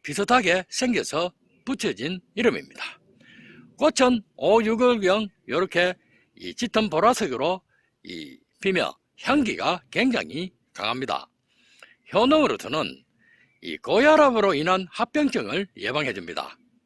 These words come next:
이 고혈압은 이 누구나 올 수 있는 질환이며 혈액 속의 콜레스테롤 수치가 높아 혈압이 올라가는 증상입니다.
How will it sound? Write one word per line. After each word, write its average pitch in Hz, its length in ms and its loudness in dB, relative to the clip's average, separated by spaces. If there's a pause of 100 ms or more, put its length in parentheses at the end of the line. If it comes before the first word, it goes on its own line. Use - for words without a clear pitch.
(380)
이 82 120 -14
고혈압은 202 720 4 (300)
이 82 120 -14
누구나 226 600 2 (100)
올 233 160 -4
수 190 100 -4
있는 143 320 -6 (120)
질환이며 110 560 0 (420)
혈액 226 240 0
속의 185 300 0
콜레스테롤 240 920 0
수치가 175 500 -2 (140)
높아 156 340 -2 (440)
혈압이 240 380 4
올라가는 190 540 0 (180)
증상입니다. 180 580 -2